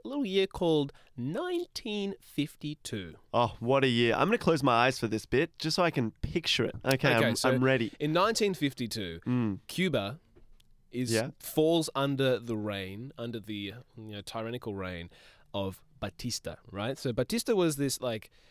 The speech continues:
Speaker 1: horrible dictator. I think it's funny, what's funny is that we're yet to come across a nice dictator in history,
Speaker 2: <laughs>
Speaker 1: right?
Speaker 2: I think that's why they're called dictators, uh, for the, you know,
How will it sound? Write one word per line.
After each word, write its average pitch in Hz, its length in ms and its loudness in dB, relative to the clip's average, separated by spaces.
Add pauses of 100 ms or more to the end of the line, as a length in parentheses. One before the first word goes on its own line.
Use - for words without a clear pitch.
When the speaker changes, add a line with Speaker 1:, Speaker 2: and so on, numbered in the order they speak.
(280)
Speaker 1:
horrible 165 380 4
dictator. 123 460 -2
I 104 80 -4
think - 160 0
it's - 140 2
funny, 175 180 0
what's 196 120 -2
funny 202 160 2
is 175 60 -2
that 170 80 0
we're 156 100 2
yet 165 220 0
to 147 120 0
come 143 180 -2
across 131 280 -2
a 123 120 -2
nice 123 360 0
dictator 101 540 -4
in 113 60 4
history, 95 500 -6
Speaker 2:
<laughs> 90 40 -8
Speaker 1:
right? 127 180 -4
Speaker 2:
I 151 100 4
think 180 160 4
that's 143 200 4
why 139 140 6
they're 123 140 6
called 120 500 2
dictators, 143 600 2 (200)
uh, 110 300 2 (420)
for 143 180 4
the, 120 440 4
you 120 120 0
know, 104 180 0